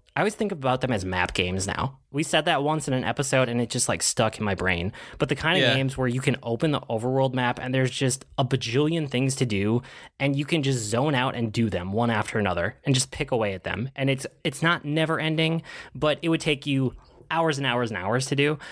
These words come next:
Speaker 1: And that's kinda what I did. I didn't a hundred percent it. I didn't get the, you know, Xbox equivalent of a platinum on it, but I put lots of hours into it,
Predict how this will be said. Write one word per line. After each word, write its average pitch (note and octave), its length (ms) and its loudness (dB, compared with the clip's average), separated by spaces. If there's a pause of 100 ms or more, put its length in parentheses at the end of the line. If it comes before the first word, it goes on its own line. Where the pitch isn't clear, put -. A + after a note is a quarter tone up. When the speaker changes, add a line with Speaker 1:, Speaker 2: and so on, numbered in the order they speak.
(340)
Speaker 1:
And D#3+ 120 0
that's E3 200 0
kinda A3+ 240 0
what G#3+ 100 2
I F#3 60 2
did. D3 260 -2
I A#2+ 120 0
didn't E3 200 2
a E3 60 0
hundred D#3 220 0
percent B2 340 2
it. A2 160 2
I A#2 80 0
didn't C#3 240 2
get C3+ 320 -2
the, G#2+ 600 0
you A#2 100 2
know, G2+ 160 2
Xbox B2+ 440 -2
equivalent A2+ 540 0
of A2+ 320 0
a G2 60 -6
platinum A2+ 440 0
on F#2+ 160 2
it, F#2+ 160 -2 (320)
but C3+ 300 2 (180)
I A#2+ 120 0
put G3 340 0
lots G#2+ 440 0
of A#2+ 60 0
hours G2+ 280 2
into C3+ 260 2
it, E3+ 220 -2